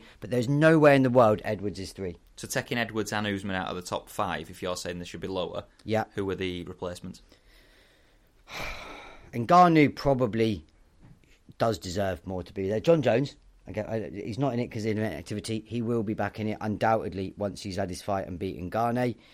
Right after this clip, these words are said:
Speaker 1: Um, the one for me, I suppose, who again you could argue is a quick addition, and, and I would be the first to say he hasn't been around that long, is Pereira.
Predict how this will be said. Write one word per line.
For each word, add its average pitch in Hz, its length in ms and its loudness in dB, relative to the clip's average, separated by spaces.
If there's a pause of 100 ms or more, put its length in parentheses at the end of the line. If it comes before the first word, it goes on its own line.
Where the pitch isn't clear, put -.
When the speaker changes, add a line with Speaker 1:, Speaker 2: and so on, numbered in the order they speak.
(300)
Speaker 1:
Um, 110 340 -2
the 110 80 -4
one 147 220 6
for 117 100 -4
me, 139 200 4
I 117 60 6
suppose, 120 360 0
who 120 100 -2
again 139 340 2
you 120 160 -4
could 120 300 -8
argue 135 420 -2
is 104 160 -4
a 113 100 -2
quick - 540 -10
addition, 113 420 -6
and, 107 240 -4
and 101 320 -6 (360)
I 117 100 -2
would 117 180 -4
be 117 120 -4
the 107 80 -6
first 117 300 -2
to 110 60 -12
say 113 340 -2
he 113 100 -6
hasn't 117 260 -4
been 110 100 -4
around 110 300 0
that 104 180 -2
long, 113 360 -2 (420)
is 135 500 -4 (240)
Pereira. 151 460 -4